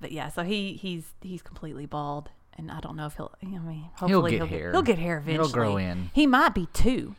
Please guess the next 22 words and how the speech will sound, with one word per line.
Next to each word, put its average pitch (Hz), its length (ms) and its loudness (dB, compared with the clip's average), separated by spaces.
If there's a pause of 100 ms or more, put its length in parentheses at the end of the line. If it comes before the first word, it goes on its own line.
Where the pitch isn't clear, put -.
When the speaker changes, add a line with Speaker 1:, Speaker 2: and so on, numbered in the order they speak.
(160)
Speaker 1:
but 180 120 2
Speaker 2:
He - 60 4
Speaker 1:
he'll 139 60 6
get 131 100 2
Speaker 2:
might 175 120 10
Speaker 1:
hair. 185 200 4
Speaker 2:
be - 80 4
too. - 160 4
<laughs> - 60 -6 (1800)
Well, 165 100 2
at 170 60 4
least 214 180 4
you - 40 -2
don't 202 120 6
have 175 80 2
to 156 80 -2
do 156 100 4
the 131 140 6
honey 127 180 4
thing. 92 340 -4 (200)
Speaker 1:
No, 277 420 4 (320)
no, 180 460 6